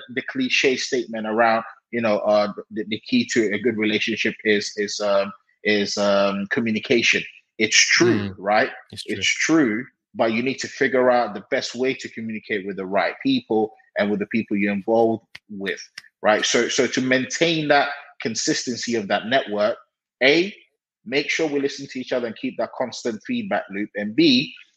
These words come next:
Speaker 1: because we listen to each other, because we maintain those, uh, uh, feedback loop, because we ensure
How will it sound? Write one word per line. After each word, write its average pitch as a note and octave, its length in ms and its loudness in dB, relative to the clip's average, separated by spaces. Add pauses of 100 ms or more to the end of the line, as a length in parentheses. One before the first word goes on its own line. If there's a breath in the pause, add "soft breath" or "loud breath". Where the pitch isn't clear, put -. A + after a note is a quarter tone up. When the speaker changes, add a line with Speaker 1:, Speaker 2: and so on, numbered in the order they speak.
Speaker 1:
because D#3 440 0
we C3+ 120 0
listen A#2+ 320 -2
to G#2 120 -10
each G2 140 -8
other, G2+ 180 -6
because G#2+ 500 -2
we C3 80 0
maintain A2+ 440 -4
those, G#2 200 -4 (140)
uh, G#2 180 -2 (140)
uh, G2+ 220 -2
feedback G#2 320 -2
loop, G2+ 140 -4 (300 loud breath)
because C#3+ 500 0
we C3+ 240 2
ensure B2 720 2